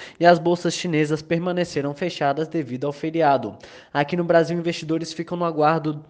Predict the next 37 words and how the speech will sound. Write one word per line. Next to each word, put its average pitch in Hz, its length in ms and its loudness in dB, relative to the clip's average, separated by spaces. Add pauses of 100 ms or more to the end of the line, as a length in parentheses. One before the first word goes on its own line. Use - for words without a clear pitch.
da 156 120 2
decisão 156 320 -2
do 151 80 -4
Copom 170 460 -2
após 156 460 0 (200)
às 143 180 2
seis 139 300 0
e 175 60 -2
meia. 180 380 0 (400)
Investidores 165 600 0
institucionais, 175 800 -2
quase 147 320 2
na 139 140 0
totalidade, 151 800 2 (240)
esperam 170 540 4
um 175 40 2
aumento 156 480 0
de 139 140 -4
um 160 80 0
vírgula 165 260 2
cinco 160 300 -6
por 156 160 -2
cento 139 420 -4
na 131 120 -2
decisão 131 400 -4 (140)
e, 175 100 -4
para 180 300 0
março, 151 420 -4 (240)
sessenta 190 400 0
e 185 40 -4
sete 185 300 -2
por 190 160 -4
cento 185 380 -4
esperam 170 460 0
desaceleração 160 880 0
no 180 100 -6
ritmo 147 440 -6